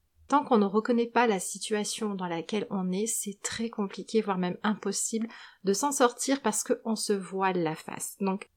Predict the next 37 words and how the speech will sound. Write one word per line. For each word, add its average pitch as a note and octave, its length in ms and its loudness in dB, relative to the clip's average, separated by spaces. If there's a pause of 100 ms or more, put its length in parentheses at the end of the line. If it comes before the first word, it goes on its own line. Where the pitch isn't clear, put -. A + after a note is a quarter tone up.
(100)
mon A3 120 12
premier A#3+ 320 10
conseil A#3+ 640 6
est G#3+ 80 8
d'arrêter G#3+ 400 6
de G#3 100 0
vous G3 160 -4
voiler G3+ 320 4
la G3 160 4
face G3 360 0
et G#3 100 -2
de G#3 80 2
vous F#3+ 180 -6
reconnaître G3+ 640 0
dans F#3 160 -2
qui - 260 -2
vous F#3 240 -4
êtes. E3+ 240 -4
Et G#3+ 120 2
ça G#3 260 -2
va F#3 160 2 (300)
très G3 280 2
bien F3+ 240 4
aller. E3 380 0 (340)
Vous G#3 140 0
allez G3+ 180 6
pouvoir G3+ 460 -2
évoluer G3 480 2
par F#3+ 220 0
la F3 120 0
suite. - 400 -8 (300)
Pensez G#3+ 400 2
toujours A3+ 580 0
que - 140 2
reconnaître A3 840 4
ses - 340 0
difficultés, G3+ 720 -4